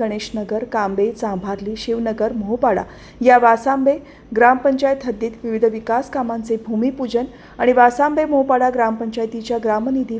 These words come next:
फंड अंतर्गत रुग्णवाहिका लोकार्पण सोहळा झाला.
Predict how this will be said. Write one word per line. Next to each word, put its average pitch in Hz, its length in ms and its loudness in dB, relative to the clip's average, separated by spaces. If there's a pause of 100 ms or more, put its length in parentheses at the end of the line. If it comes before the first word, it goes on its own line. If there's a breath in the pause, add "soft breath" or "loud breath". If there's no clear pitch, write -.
फंड 202 260 -6
अंतर्गत 202 840 -2
रुग्णवाहिका 285 680 4
लोकार्पण 226 480 2
सोहळा 220 420 -4
झाला. 196 260 -6